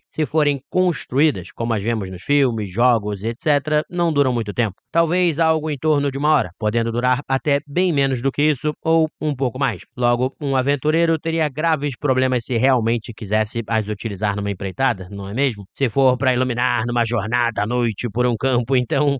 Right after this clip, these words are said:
pior ainda. Essa limitação de tempo seria algo horrível. E, claro, aí você me pergunta,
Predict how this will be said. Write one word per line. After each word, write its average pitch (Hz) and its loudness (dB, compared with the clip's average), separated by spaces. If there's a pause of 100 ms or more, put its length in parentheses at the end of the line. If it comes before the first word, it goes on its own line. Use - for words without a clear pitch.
pior 139 -2
ainda. 123 -2 (160)
Essa 110 -2
limitação 123 0
de 123 -2
tempo 135 -2
seria 131 -2
algo 113 -2 (120)
horrível. 117 -2 (140)
E, 127 0
claro, 123 -2
aí 131 0
você 135 0
me 127 0
pergunta, 131 0